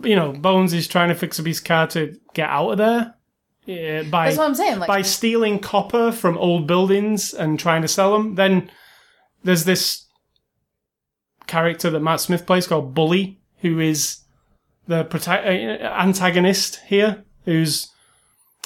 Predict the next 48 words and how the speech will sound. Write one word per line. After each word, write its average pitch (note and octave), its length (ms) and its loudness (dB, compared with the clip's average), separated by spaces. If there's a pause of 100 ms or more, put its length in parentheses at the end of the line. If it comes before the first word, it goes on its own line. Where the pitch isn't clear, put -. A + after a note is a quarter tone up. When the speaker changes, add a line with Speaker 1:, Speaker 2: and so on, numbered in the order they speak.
(200)
Speaker 1:
you F#3 100 0
know A#3+ 200 0
who A#3+ 120 0
it A#3 60 0
reminded A#3 460 0
me A#3 100 0
of? B3+ 300 -2
Like, F3 420 -2
you F3+ 80 -4
know F#3+ 80 2
when G3+ 100 0
you G#3 80 2
watch G3 220 -2
Mad F#3 240 0
Max F#3+ 400 -2
and E3 100 0
there's D#3 160 -2
that E3 240 0
nutter F#3 520 0
who D#3 160 0
wants D#3+ 520 -4 (120)
Speaker 2:
Yep. A3+ 260 0 (420)
Speaker 1:
who F#3+ 80 2
Speaker 2:
Or F#3 40 2
Speaker 1:
wants A3+ 320 0
the G3 100 2
town. G3 220 2
Speaker 2:
Doomsday. A#3 640 0 (120)
Speaker 1:
Yeah, G#3 220 2
or F3+ 100 2
Doomsday. F3 520 2
There's F3 240 0
that G#3+ 240 0
guy D#3 460 0 (260)
who E3 480 0 (560)
is A#3+ 180 2
in B3 140 4
cha-, - 340 -2
fe-, C4 360 0
feels G3+ 440 0
like E3 180 0
he's E3 180 0
in E3 120 2
charge, D3+ 460 -2
and E3 160 -4
it's D#3+ 140 -6
his A#3 300 -2
place, D3+ 540 -2